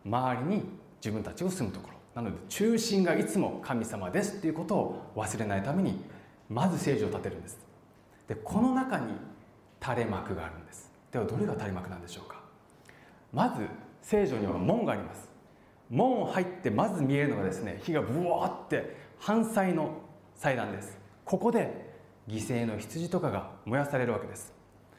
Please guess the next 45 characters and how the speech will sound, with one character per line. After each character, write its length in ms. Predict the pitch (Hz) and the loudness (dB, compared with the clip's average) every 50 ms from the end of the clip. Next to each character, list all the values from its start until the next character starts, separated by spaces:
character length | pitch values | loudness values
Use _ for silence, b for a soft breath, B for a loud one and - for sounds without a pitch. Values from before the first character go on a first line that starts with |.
| B B B B B B B | B B B B B B B
こ 160 | - 185 185 | 0 2 2
の 60 | 175 | 2
燔 260 | - 202 220 226 220 | 2 2 0 2 2
祭 140 | - 220 208 | 2 2 2
の 80 | 208 202 | 2 0
捧 240 | - 185 - 196 | 0 2 2 4
げ 60 | 185 190 | 4 6
物 220 | 190 190 190 185 | 6 6 6 6
を 40 | 170 | 6
門 180 | 180 208 202 | 6 4 4
を 40 | 175 | 4
入 140 | 147 175 160 | 4 4 4
る 60 | 147 | 4
と 60 | 151 | 4
ま 120 | 135 180 208 | 4 4 2
ず 80 | - | 2
見 100 | 156 156 | 0 0
え 40 | 143 | 0
る、 100 | 147 175 202 | 2 2 4
う 40 | 262 | 4
わ 380 | - - - - - - - - - | 4 6 4 4 2 0 -6 -6 -2
ー、 20 | |
今 100 | - 208 | 0 2
日 40 | 185 | 4
も 80 | 170 165 | 4 4
燃 160 | 175 180 165 | 2 0 -2
え 40 | - | -2
て 100 | 170 160 | -4 -4
る。 120 | 165 160 | -4 -4
そ 160 | - - 170 | -4 -4 -4
し 80 | 151 - | -4 0
て 460 | - 208 147 - - - - - - - - - - - - - | 0 0 0 0 -2 -8 -10 -14 -18 -20 -20 -20 -20 -20 -12 -6
動 160 | 117 107 104 | -4 -2 -2
物 280 | 90 92 - - 110 | -2 -4 -8 -8 -6
が 120 | 98 - 120 - - | -6 -6 -6 -6 -6
犠 40 | 107 | -6
牲 200 | 95 - 107 92 | -6 -6 -6 -6
に 60 | 90 | -6
な 80 | 90 | -8
っ 20 | 90 | -10
て 120 | - - - | -12 -16 -20
い 20 | |
る。 60 | - - - - - - - - - - - - b b b b b b b b - - - - - | -20 -20 -20 -20 -20 -20 -20 -20 -20 -20 -20 -20 b b b b b b b b -20 -20 -20 -14 -6
さ 140 | - 208 196 | -4 -2 0
て、 420 | - 117 101 - - - - - | 0 0 0 -2 -6 -10 -14 -16